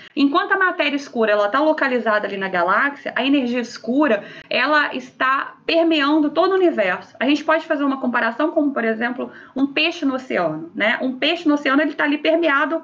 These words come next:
com a água ali, né? Então, ele não sabe o que que é ali, é, é, o que que é o universo dele sem água. A mesma coisa pra gente. A gente tá num, num momento que a gente está permeado por uma componente chamada energia escura.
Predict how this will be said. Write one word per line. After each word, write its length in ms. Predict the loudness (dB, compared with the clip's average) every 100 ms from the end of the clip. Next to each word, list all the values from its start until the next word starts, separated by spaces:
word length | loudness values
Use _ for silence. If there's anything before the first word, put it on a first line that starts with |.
| -4
com 80 | 0
a 240 | 2 2
água 200 | 2 0
ali, 180 | 0 -2
né? 420 | -2 -2 -4 -6 -16 -20 _ -2
Então, 300 | -2 0 0
ele 160 | 2
não 180 | 4 2
sabe 640 | 2 0 0 -2 -6 -8 -10 _ _
o 100 | -4
que 220 | -2 -2 -2
que 260 | 0 2
é 240 | 2 2 2
ali, 460 | 0 0 0 2
é, 280 | 2 4 2
é, 60 | 0
o 60 |
que 120 | -6
que 120 | -4 0
é 120 | 2
o 200 | 0 -2
universo 640 | 0 2 2 2 0 0
dele 220 | 0 0 0
sem 280 | -2 -2
água. 460 | 0 -2 -2 -4 -8 -14 _
A 100 | 0
mesma 280 | 0 2 2
coisa 240 | 2 0
pra 220 | 0 0
gente. 280 | 2 0 2
A 40 |
gente 180 | 0 0
tá 160 | 0 0
num, 280 | 2 2 0
num 60 | 2
momento 720 | 0 2 2 4 2 -2 -12 _ _ _ _ -6
que 240 | 0 0
a 140 | 0 -2
gente 340 | 0 0 -2
está 240 | -4 -4
permeado 920 | -4 -2 0 2 2 2 0 -2 -4 -6 -12 -20 _ _ _
por 180 | 4 6
uma 200 | 4 4
componente 800 | 2 2 2 2 0 0 -2 -2
chamada 560 | -2 0 2 0 -2
energia 540 | 0 2 2 0 0 0
escura. 720 | -2 -4 -8 -2 0 0 -2